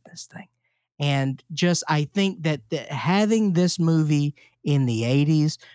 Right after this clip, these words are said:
when we are mainly in the heartland of America,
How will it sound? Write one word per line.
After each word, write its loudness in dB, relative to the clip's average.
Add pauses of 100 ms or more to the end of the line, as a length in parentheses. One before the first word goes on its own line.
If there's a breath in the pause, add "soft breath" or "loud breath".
(100)
when -2
we 2
are 2
mainly 2
in 0
the 0
heartland 0
of -2
America, 0